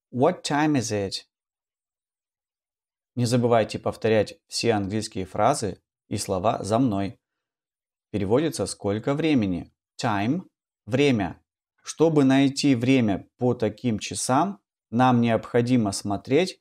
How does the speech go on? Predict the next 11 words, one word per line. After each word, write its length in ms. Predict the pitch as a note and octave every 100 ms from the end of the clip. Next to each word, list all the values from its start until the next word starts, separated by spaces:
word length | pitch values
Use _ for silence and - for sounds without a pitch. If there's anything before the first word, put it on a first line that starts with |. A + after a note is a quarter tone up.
| _ -
на 400 | G#2+ B2 B2 -
маленькую 800 | A#2 B2+ C#3+ C#3+ C3+ A#2+ A#2 A2
стрелку. 640 | A2 - A#2 G2+ - F#2 - _ _ _ _ _ _ _ _ -
Найдите, 440 | B2+ C3+ D3 A#2
где 240 | A2 C#3
здесь 200 | B2 A#2
маленькая 520 | B2 A#2 A2 G2+ G#2 G2+
стрелка. 680 | - A2+ F#2+ A2 D3+ F3+ _ _ _ _ _ _ _ _ _ _ _ _ _ _ _ -
Отлично, 720 | A2+ - C#3 D#3 - G2 - -
вот 340 | G2+ B2+ D#3+
она. 320 | B2 G2 F2+